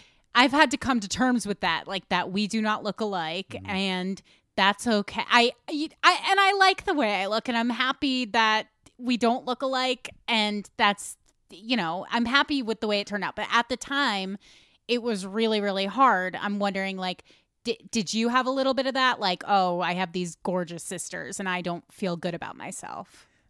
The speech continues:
Speaker 2: Um, I mean, I'll put it this way. It didn't help that, like, by everyone's standards, I was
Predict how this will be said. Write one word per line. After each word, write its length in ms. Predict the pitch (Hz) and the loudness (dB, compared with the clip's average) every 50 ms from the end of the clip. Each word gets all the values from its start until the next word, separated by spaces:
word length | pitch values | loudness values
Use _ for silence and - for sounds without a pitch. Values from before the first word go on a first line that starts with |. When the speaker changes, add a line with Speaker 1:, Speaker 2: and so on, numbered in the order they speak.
| _ | _
Speaker 2:
Um, 480 | - 143 147 151 151 147 147 147 147 139 _ - - _ _ _ _ _ _ - - | -8 -4 -2 0 0 2 0 0 -2 -6 _ -18 -20 _ _ _ _ _ _ -12 -6
I 60 | 156 | -4
mean, 200 | 165 180 175 175 - | -2 -2 -2 -2 -2
I'll 140 | - 175 170 | -2 -2 0
put 120 | - 240 | 0 -2
it 40 | 185 | -2
this 140 | 190 175 - | -2 -4 -4
way. 100 | 170 147 - | -6 -4 -4
It 160 | 170 147 123 | -6 -4 -2
didn't 260 | - 208 214 214 180 117 | -2 -2 -2 -4 -8 -10
help 380 | 104 107 143 151 165 - - 147 | -4 -2 0 0 -2 -2 -6 -4
that, 320 | 131 139 135 131 120 101 | -2 0 0 0 -2 -2
like, 380 | 143 139 123 120 113 98 - _ | -2 -2 -2 -2 -2 -6 -8 _
by 220 | - 127 123 127 | -4 -2 0 0
everyone's 480 | 135 127 120 135 131 123 131 123 117 - | -2 -2 -2 -2 -2 -2 -2 -4 -6 -6
standards, 480 | - 135 127 123 113 120 120 113 104 - | -6 -6 -4 -4 -4 -4 -6 -6 -6 -4
I 160 | 110 110 117 113 | -2 -2 0 0
was 300 | 110 117 113 101 95 | -2 -4 -6 -8 -10